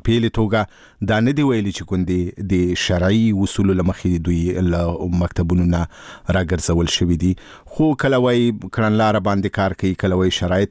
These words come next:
نه دي برابر. په یوه او بله پلمه باندې تر اوسه پورې دا مکتبونه پاتې دي. دې سره یو ټکی واضح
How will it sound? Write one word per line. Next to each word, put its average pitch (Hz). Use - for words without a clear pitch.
نه 95
دي 90
برابر. 85
په -
یوه 101
او 113
بله 110
پلمه 101
باندې 107
تر 92
اوسه 98
پورې 92
دا 87
مکتبونه 82
پاتې 78
دي. 76
دې 110
سره 107
یو 110
ټکی 110
واضح 101